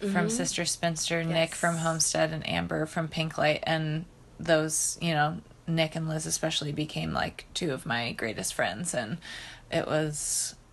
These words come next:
Speaker 1: yeah, it was, like, a fun way to just, like, meet these new people who I'd, like,
Speaker 2: Yeah.
Speaker 1: admired f-,
Speaker 2: 'Cause you
Speaker 1: from
Speaker 2: hadn't even
Speaker 1: afar.
Speaker 2: thought about moving to the Bay at
Speaker 1: No,
Speaker 2: that point.
Speaker 1: no,
Speaker 2: Yeah, yeah.
Speaker 1: no, yeah, yeah. That, at that point, I was, like,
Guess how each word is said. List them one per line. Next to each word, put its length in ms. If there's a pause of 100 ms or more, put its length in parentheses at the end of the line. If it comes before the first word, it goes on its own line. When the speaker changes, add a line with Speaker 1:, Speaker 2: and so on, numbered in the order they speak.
(240)
Speaker 1:
yeah, 260
it 40
was, 120
like, 140
a 40
fun 440
way 220
to 120
just, 220
like, 180
meet 260
these 280
new 160
people 320
who 140
I'd, 140
like, 160
Speaker 2:
Yeah. 100
Speaker 1:
admired 760
f-, 80
Speaker 2:
'Cause 140
you 100
Speaker 1:
from 140
Speaker 2:
hadn't 140
even 20
Speaker 1:
afar. 220
Speaker 2:
thought 220
about 220
moving 260
to 80
the 80
Bay 360
at 60
Speaker 1:
No, 240
Speaker 2:
that 120
point. 120
Speaker 1:
no, 260
Speaker 2:
Yeah, 80
yeah. 80
Speaker 1:
no, 180
yeah, 320
yeah. 240
That, 240
at 120
that 180
point, 140
I 40
was, 160
like, 200